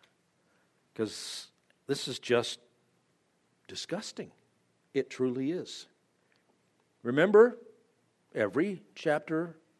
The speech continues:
every paragraph of Mark adds to his thesis, "This is the beginning of the gospel of Jesus Christ, the Son of God." How does this add to that? Well, I think it shows us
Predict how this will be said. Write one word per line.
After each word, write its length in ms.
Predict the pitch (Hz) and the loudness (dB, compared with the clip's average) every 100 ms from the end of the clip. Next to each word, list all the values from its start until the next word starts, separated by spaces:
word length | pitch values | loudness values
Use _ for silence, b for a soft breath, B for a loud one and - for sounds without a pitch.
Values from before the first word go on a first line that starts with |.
| - | -12
every 380 | - 95 127 160 - b b b _ | -10 -4 -2 -2 -6 b b b _
paragraph 680 | - 147 113 107 101 120 147 | 2 6 6 4 -8 -12 -4
of 160 | 175 151 | -4 -2
Mark 400 | 120 107 135 - _ _ _ - b b b b b b b _ _ | 0 0 0 -6 _ _ _ -20 b b b b b b b _ _
adds 420 | 131 123 147 156 | 4 6 6 0
to 160 | - 156 | 2 4
his 280 | 147 160 - | 4 2 0
thesis, 460 | 123 110 - 113 | -4 -2 -6 -6
"This 220 | - 120 117 | -6 -6 -6
is 100 | 107 | -8
the 100 | 107 | -8
beginning 520 | 107 95 123 139 143 | -6 -2 -2 -2 -6
of 120 | 123 | -6
the 60 | 123 | -2
gospel 540 | 117 120 123 - 127 | 0 0 -2 -2 -2
of 140 | 120 | -2
Jesus 420 | 104 113 120 117 - | -4 -6 -6 -8 -10
Christ, 480 | - 90 90 - - _ _ _ _ _ _ | -6 -4 -4 -8 -18 _ _ _ _ _ _
the 80 | 107 | -10
Son 220 | - 117 | -6 -6
of 120 | 104 | -6
God." 240 | 98 85 78 _ _ _ _ _ _ - | -6 -8 -10 _ _ _ _ _ _ -2
How 140 | 208 | 2
does 200 | 262 196 | 2 2
this 200 | 143 143 | 2 0
add 220 | 135 113 | -2 -6
to 80 | 113 | -2
that? 320 | 107 110 - - _ _ _ _ _ _ _ _ _ - | 0 -2 -4 -18 _ _ _ _ _ _ _ _ _ 0
Well, 180 | 156 | 4
I 80 | 170 | 4
think 240 | 123 156 139 | 4 -2 -4
it 80 | |
shows 380 | 123 - 135 143 | -4 0 2 2
us 380 | 117 127 - - | 0 0 -2 -10